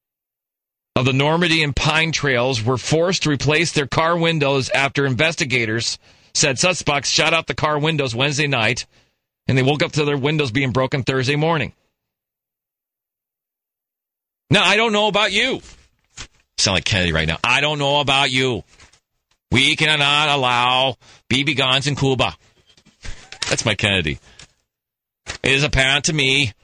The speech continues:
that we need to put our resources together, pull our community spirit, stand up for the weak, stand up for those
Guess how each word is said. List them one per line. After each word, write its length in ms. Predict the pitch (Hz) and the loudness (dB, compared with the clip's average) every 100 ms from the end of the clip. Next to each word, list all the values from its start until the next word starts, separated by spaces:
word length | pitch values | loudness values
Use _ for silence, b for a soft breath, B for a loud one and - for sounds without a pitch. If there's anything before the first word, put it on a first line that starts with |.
| _ _ _ _ _ - | _ _ _ _ _ -2
that 140 | 127 | 0
we 120 | 139 | 2
need 260 | 135 143 151 | 2 0 0
to 120 | 160 | 0
put 180 | 123 143 | 0 0
our 140 | 147 | 2
resources 600 | 139 151 156 156 156 156 151 | 2 0 2 2 0 0 -2
together, 540 | 160 135 135 139 147 - _ _ _ _ _ _ _ _ _ _ _ _ _ _ | 0 0 0 0 -2 -4 _ _ _ _ _ _ _ _ _ _ _ _ _ _
pull 500 | 160 151 165 175 165 - b b - | 0 2 2 2 0 -6 b b -2
our 140 | 151 | -2
community 520 | 151 156 143 151 160 160 | 0 0 0 2 0 -2
spirit, 640 | - 143 139 151 - - _ _ _ _ | 0 0 2 0 -2 -8 _ _ _ _
stand 380 | - - 165 180 | -2 0 0 2
up 180 | 165 - | 0 -2
for 160 | - 180 | -2 -2
the 100 | 170 | 0
weak, 460 | 156 170 - - - _ _ _ _ | 2 2 -2 -10 -16 _ _ _ _
stand 360 | - 165 180 165 | -2 0 2 2
up 160 | 175 | -2
for 120 | - 180 | -2 -2
those 520 | 143 151 156 151 | 2 2 2 0